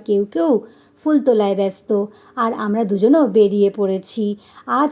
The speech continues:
আমাদের গন্তব্যস্থল হলো বারাসাতের মাছের আড়ত। অন্যদিন ওর বাবা একাই চলে আসে, কিন্তু আজ আমি বায়না করায় আমাকে নিয়ে এসেছে। ট্রলারের মাছ আমাদের কিন্তু বাজার থেকেই কেনা হয়, কিন্তু রুই কাতলা মাছ কিনতে হলে ওর বাবা চলে আসে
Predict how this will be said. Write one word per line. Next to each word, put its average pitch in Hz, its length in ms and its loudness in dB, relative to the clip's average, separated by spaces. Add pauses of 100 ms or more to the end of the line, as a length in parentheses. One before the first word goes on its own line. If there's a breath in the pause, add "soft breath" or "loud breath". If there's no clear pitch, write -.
আমাদের 202 320 -2
গন্তব্যস্থল 214 920 -2
হলো 254 220 0 (260)
বারাসাতের 214 640 -6 (200)
মাছের 220 400 -2
আড়ত। 196 280 -2 (380 soft breath)
অন্যদিন 269 520 4
ওর 220 140 0
বাবা 208 220 0 (140)
একাই 208 360 -4
চলে 240 260 0
আসে, 254 260 -2
কিন্তু 226 360 -4
আজ 202 220 -2
আমি 214 160 -2
বায়না 208 360 -2
করায় 294 340 -2
আমাকে 190 380 -8
নিয়ে 208 280 -2
এসেছে। 190 380 -8 (520)
ট্রলারের 269 320 0
মাছ 294 240 0
আমাদের 202 360 0
কিন্তু 254 300 -2
বাজার 214 340 -2
থেকেই 240 320 0
কেনা 196 280 -4
হয়, 196 240 -4
কিন্তু 240 380 -2
রুই 220 240 2
কাতলা 202 400 -4
মাছ 202 260 -4
কিনতে 208 380 -4
হলে 294 260 2
ওর 208 180 0
বাবা 190 220 -2
চলে 190 320 -6
আসে 202 260 -6